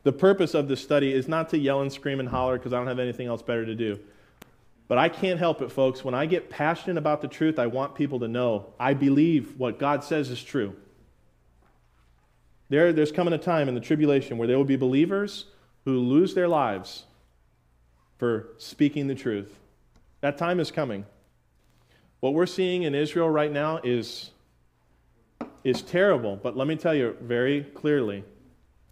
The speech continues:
uh, it'll be on a worldwide scale in the tribulation period. But for those of you that are here today, and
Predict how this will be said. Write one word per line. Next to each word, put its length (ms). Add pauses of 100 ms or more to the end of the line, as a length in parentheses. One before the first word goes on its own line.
(100)
uh, 320
it'll 160
be 140
on 140
a 60
worldwide 600
scale 300
in 60
the 60
tribulation 560
period. 380 (1700)
But 140
for 100
those 260
of 120
you 120
that 120
are 80
here 180
today, 460
and 420